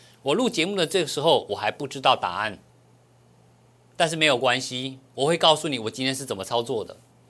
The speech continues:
好不好？那这方面，假如你想了解我对长荣后市的看法，以及如何操作的方向在哪里，或者像刚才像嘉兴这种股票，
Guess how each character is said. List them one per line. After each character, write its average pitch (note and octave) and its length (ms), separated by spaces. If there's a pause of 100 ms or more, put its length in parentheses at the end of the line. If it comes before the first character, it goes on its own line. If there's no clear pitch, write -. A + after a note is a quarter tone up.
(360)
好 A#2+ 100
不 D3+ 60
好？ D3+ 280 (240)
那 G3 300
这 G3+ 120
方 G3+ 160
面， D#3+ 300
假 D3 160
如 D#3 160
你 G3+ 100
想 D3+ 160
了 C3+ 180
解 C3+ 300 (280)
我 D3+ 100
对 G3+ 120
长 D#3+ 200
荣 D#3 240
后 G3 160
市 F#3 120
的 D#3+ 60
看 D#3+ 180
法， A2 240 (540)
以 D#3 120
及 D#3 140
如 E3+ 140
何 D#3+ 120
操 F3 180
作 E3+ 200
的 G2+ 180 (200)
方 F3+ 200
向 F3+ 200
在 D#3+ 140
哪 G#2 180
里， G#2 200 (500)
或 G#3+ 180
者 C#3 80
像 F3+ 180
刚 F#3 200
才 C3+ 240
像 D#3+ 200
嘉 F3+ 180
兴 F#3 160
这 G3+ 120
种 D3 140
股 C3+ 120
票， C3 340